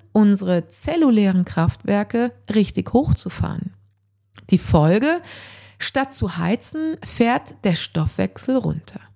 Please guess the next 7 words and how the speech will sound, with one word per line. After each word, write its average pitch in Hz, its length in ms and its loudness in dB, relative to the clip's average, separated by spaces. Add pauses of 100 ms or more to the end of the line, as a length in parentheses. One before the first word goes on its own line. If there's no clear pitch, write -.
(340)
Wir 196 120 6
fühlen 226 280 4
uns - 400 -4
kalt, 233 560 0
wir 185 160 4
frieren 240 560 0
leichter 214 640 0